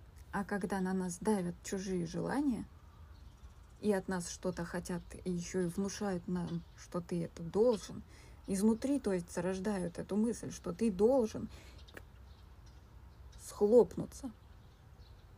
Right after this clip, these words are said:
потому что за вот этими всеми желаниями тебе места нет, твоим желаниям места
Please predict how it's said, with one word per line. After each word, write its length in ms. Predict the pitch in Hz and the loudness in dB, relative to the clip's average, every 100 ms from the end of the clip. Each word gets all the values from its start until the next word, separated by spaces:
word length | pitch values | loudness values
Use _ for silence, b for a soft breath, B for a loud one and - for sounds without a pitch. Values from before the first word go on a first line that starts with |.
| - - - - - - - - | -20 -20 -20 -20 -20 -20 -16 -6
потому 380 | 190 190 190 175 | -4 -2 -2 -4
что 240 | - 170 | -4 -4
за 260 | 165 185 180 180 | 0 -2 -2 -6
вот 140 | 180 | -2
этими 340 | 311 320 254 | -2 0 -2
всеми 340 | 220 - 196 180 | -2 -2 0 0
желаниями 540 | 170 190 180 175 170 | 0 0 0 -2 -4
тебе 280 | 170 180 214 | -4 -2 0
места 340 | 262 220 - 180 | 2 0 -2 -4
нет, 260 | 185 202 - - - - - - - | -2 -2 -6 -18 -18 -16 -16 -14 0
твоим 340 | 202 202 180 | 2 4 0
желаниям 560 | 180 202 190 180 185 208 | 0 0 0 -2 -2 -2
места 360 | 220 - - | -2 -4 -10